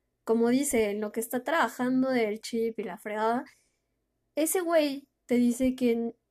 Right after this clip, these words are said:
literal funcionas con bits como funcionas ahorita. Imagínate que pudieras acelerar tu ram en procesamiento de tecnología,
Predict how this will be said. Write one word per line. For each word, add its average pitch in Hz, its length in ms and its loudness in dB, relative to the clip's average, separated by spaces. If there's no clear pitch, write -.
literal 247 560 2
funcionas 269 800 0
con 226 320 -4
bits 233 400 -6
como 226 240 2
funcionas 226 560 -2
ahorita. 240 520 -2
Imagínate 254 640 -4
que 254 120 -6
pudieras 233 1080 0
acelerar 226 800 2
tu 233 180 2
ram 214 440 -2
en 220 200 0
procesamiento 226 1200 -2
de 214 140 -2
tecnología, 220 920 0